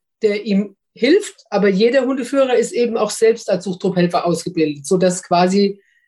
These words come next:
immer ein Hundeführer mit noch einer, mindestens einer Person zusammen in den Einsatz geht und die beiden sich dann gegenseitig unterstützen und, ähm,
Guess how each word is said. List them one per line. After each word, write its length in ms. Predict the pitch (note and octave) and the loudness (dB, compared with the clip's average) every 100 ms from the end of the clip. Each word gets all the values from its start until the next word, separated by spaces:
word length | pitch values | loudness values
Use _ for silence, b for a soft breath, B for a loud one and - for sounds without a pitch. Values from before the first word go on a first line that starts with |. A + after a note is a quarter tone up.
| b | b
immer 220 | B3 C4 C4 | 0 2 2
ein 180 | G#3+ | 2
Hundeführer 720 | A3+ C4+ - C#4 C4+ C4+ C4+ - _ A#3 | 0 -2 -2 -2 2 0 0 -6 _ -4
mit 320 | A#3+ B3 - | -2 -4 -2
noch 200 | A#3 A#3 | -2 0
einer, 240 | A#3 A#3+ | 2 4
mindestens 420 | A3+ B3 C4+ A#3 - | 2 -2 -6 -6 -2
einer 240 | G3+ A#3+ | 0 0
Person 420 | A#3 G#3 A3 A3 | 0 0 2 2
zusammen 420 | - F3 F#3+ B3+ | -2 -4 -2 -2
in 120 | C#4 B3 | -4 -2
den 40 | |
Einsatz 440 | A3+ A#3+ C4 C4 - | 0 0 -2 -6 -6
geht 280 | C4 B3+ | -4 -2
und 200 | A3+ F3+ G#3+ | -2 0 0
die 100 | A#3+ | 0
beiden 400 | A3 G#3+ A3 G3+ | 2 2 2 0
sich 220 | G3+ - | 0 0
dann 340 | G3+ G3 F#3+ - _ _ - | 0 0 -2 -6 _ _ 0
gegenseitig 800 | A#3 C4 A#3 G#3 G#3 A3 - - | 0 0 0 2 2 0 -2 0
unterstützen 840 | F3+ F3+ - C4+ - C4+ C4+ - _ _ _ _ | 2 0 -2 -4 0 0 -2 -6 _ _ _ _
und, 420 | - G#3+ G#3+ - G#3+ | 0 2 2 -2 0
ähm, 520 | F#3+ F#3+ F#3+ F3+ | 4 4 4 2